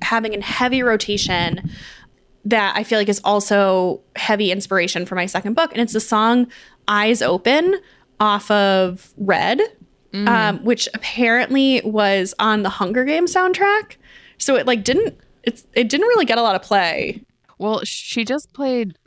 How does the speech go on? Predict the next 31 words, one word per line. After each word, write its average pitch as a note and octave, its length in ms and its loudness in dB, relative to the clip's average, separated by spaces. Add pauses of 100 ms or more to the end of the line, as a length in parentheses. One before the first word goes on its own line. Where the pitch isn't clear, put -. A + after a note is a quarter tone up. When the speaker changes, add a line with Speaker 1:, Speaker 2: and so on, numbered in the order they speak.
(120)
Speaker 2:
a F3+ 40 -6
song F#3 280 -4
from F3+ 160 -6
the D#3+ 80 -8
Fifty F3+ 280 -6
Shades E3+ 280 -4
of D3 120 -8
Grey D#3 280 -4
soundtrack C#3 640 -8
at D#3 80 -18
the C#3 80 -8
last C#3 380 -6
Speaker 1:
Oh, A#3 40 2
I A3 120 2
love G#3 200 0
that - 60 2
Speaker 2:
Eras - 160 -2
Speaker 1:
one. F#3 220 -2
Speaker 2:
Tour F3 320 -2
show. - 400 -6
So - 220 -10
anything D#4 360 -10
is A#3+ 100 -10
possible. - 640 -8 (920)
D-, B3 100 0
Speaker 1:
Okay. E4+ 200 -2
Speaker 2:
deep F4 200 -2
cuts. A#3+ 300 -6
I F#3 60 -4
like F3+ 260 -4
it. - 200 -12